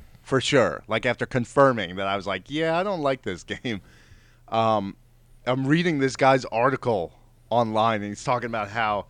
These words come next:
later in the game you, like, meet up with this gang of Irish mobsters, and the one Irish brother is a cop,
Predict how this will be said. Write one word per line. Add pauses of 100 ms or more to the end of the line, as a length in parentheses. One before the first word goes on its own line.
(420)
later
in
the
game
you,
like,
meet
up
with
this
gang
of (200)
Irish
mobsters,
and
the
one (100)
Irish
brother
is
a
cop,